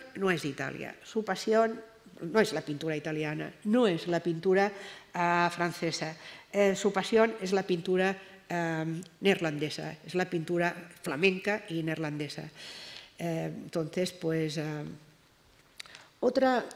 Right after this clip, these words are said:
eh, otro, otro problema, eh, relacionado, otro problema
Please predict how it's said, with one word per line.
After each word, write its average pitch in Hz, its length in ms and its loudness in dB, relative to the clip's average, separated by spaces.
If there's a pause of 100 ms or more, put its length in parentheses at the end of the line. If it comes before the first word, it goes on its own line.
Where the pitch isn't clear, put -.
eh, 190 300 0 (160)
otro, 202 680 2 (100)
otro 196 460 0
problema, 170 600 0 (260)
eh, 156 220 -12
relacionado, 170 720 2 (480)
otro 196 280 2
problema 175 600 2